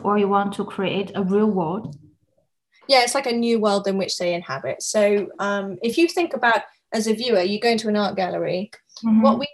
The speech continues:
Speaker 2: like to do is we like to immerse our viewers in an experience. So one of the
Speaker 1: Yeah.
Speaker 2: shows we had a cou-, couple years ago was, like, we, uh, the whole room was mirrored. And so,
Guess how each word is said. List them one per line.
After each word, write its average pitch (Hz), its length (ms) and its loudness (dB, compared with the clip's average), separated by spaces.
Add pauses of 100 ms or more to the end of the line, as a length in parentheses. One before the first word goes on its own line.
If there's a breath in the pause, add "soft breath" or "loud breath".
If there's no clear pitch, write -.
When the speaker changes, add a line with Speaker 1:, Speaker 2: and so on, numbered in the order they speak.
Speaker 2:
like 523 240 0
to 440 120 -6
do 190 600 2
is 208 200 0
we 220 120 -2
like 214 180 0
to - 140 -4
immerse 214 460 0
our 190 180 -2
viewers 180 460 -2
in 208 120 -2
an 196 140 -2
experience. - 840 -6
So 208 460 4 (440)
one 240 320 -2
of 240 120 -4
the 220 160 -2 (300)
Speaker 1:
Yeah. 240 60 4
Speaker 2:
shows 233 320 0
we 214 120 -4
had 220 80 -12 (100)
a - 140 -16
cou-, 220 180 -4 (160)
couple 254 340 -4
years 294 280 2
ago 190 340 -2
was, 185 340 -4
like, 180 220 -4 (300)
we, 202 360 -4
uh, 233 140 4 (100)
the 254 60 2
whole 262 260 -2
room 247 280 0
was 208 160 -2
mirrored. 220 420 0
And 214 220 0
so, - 140 -2